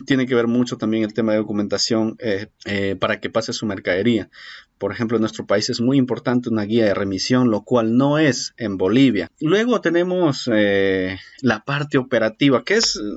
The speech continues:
un poco más complejo todavía, ¿no? La parte operativa de las empresas de transporte de carga pesada inicia, inicia, inicia desde que el cliente solicita un servicio, ¿no? Para eso hay que tener bien en,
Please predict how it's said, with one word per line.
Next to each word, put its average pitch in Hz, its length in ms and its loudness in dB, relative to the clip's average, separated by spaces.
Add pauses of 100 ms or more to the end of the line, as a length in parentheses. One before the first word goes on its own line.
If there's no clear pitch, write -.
(400)
un 156 240 -4
poco 185 280 2
más 165 240 -2
complejo 123 640 -2
todavía, 98 480 -4
¿no? 110 220 -10 (520)
La 127 180 -2
parte 185 180 0
operativa 160 420 2
de 156 100 0
las 127 120 -2
empresas 139 320 0
de 139 40 -2
transporte 143 440 -2
de 113 60 -2
carga 131 260 0
pesada 143 420 -2
inicia, 123 800 2 (540)
inicia, 110 1500 0 (920)
inicia 151 460 2
desde 180 720 0
que - 160 -2
el 120 160 0
cliente 151 400 2
solicita 120 680 -2
un 113 140 -2
servicio, 107 680 -2 (400)
¿no? 113 180 -6
Para 120 160 0
eso 147 140 -2
hay 185 80 -2
que 180 100 -4
tener 147 300 2
bien 156 220 2
en, 139 160 2